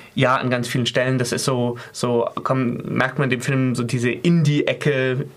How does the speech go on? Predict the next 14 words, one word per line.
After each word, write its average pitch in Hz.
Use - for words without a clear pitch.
im 127
Arthouse 131
an, 131
aus -
der 131
er 127
kommt. 147
Ähm, 123
sehr 120
viele, 127
mm, 104
recht 120
schrullige 151
Charaktere, 143